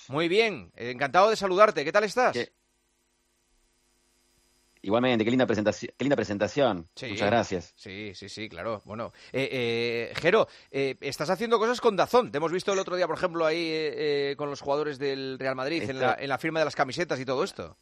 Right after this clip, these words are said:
Speaker 2: Exacta-, exactamente. Manera, y le fui a tocar la puerta a los de dazón para que me dieran trabajo. Y, y bueno, me, me estoy ahí de entrevistador. Ahora me estoy yendo de nuevo para Nueva York.
Speaker 1: Sí, sí, sí, sí.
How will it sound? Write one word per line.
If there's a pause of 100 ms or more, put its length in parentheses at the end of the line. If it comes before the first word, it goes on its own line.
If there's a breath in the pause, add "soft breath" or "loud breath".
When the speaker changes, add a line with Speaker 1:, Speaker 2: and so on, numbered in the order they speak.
(160)
Speaker 2:
Exacta-, (1200 soft breath)
exactamente. (1500)
Manera,
y
le
fui
a
tocar
la
puerta
a
los (260)
de
dazón
para
que
me
dieran
trabajo. (640 loud breath)
Y, (400)
y
bueno,
me, (480)
me
estoy
ahí
de
entrevistador.
Ahora
me
estoy
yendo
de
nuevo
para
Nueva
York.
Speaker 1:
Sí,
sí,
sí,
sí.